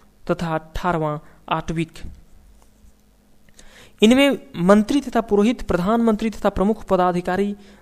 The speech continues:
धर्माधिकारी होते थे। चंद्रगुप्त मौर्य के समय में ये दोनों ही विभाग कौटिल्य के अधीन थे। समाहर्ता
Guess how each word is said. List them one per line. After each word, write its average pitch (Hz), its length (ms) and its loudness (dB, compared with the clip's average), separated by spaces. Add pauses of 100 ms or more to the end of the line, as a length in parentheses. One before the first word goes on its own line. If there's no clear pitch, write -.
धर्माधिकारी 175 760 0
होते 165 280 0 (100)
थे। 147 160 -8 (520)
चंद्रगुप्त 208 440 0
मौर्य 190 340 2
के 220 140 0
समय 190 280 0
में 165 240 -2 (560)
ये 185 100 2
दोनों 196 300 4
ही 220 140 4
विभाग 180 480 -4
कौटिल्य 214 340 -2
के 202 120 -2
अधीन 170 380 0
थे। 156 180 -6 (360)
समाहर्ता 196 880 -2